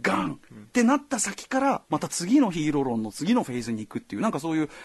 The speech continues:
Speaker 1: 話し運びの流れもうまいなというふうに、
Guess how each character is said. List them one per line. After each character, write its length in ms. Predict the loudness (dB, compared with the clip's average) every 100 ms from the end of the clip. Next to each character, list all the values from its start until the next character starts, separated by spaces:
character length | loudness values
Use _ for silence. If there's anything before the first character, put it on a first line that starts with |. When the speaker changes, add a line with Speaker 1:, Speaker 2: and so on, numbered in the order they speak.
| -4
Speaker 1:
話 340 | 2 4 2
し 20 | -2
運 220 | 0 0
び 160 | 0
の 80 | -4
流 240 | -2 -2 0
れ 60 |
も 180 | 0 -2
う 100 | 0
ま 220 | 0 2
い 220 | 0 -2 -10 _
な 260 | -4 -2 -2
と 160 | -8
い 80 | -16
う 60 | -16
ふ 120 | -10
う 60 | -10
に、 180 | -10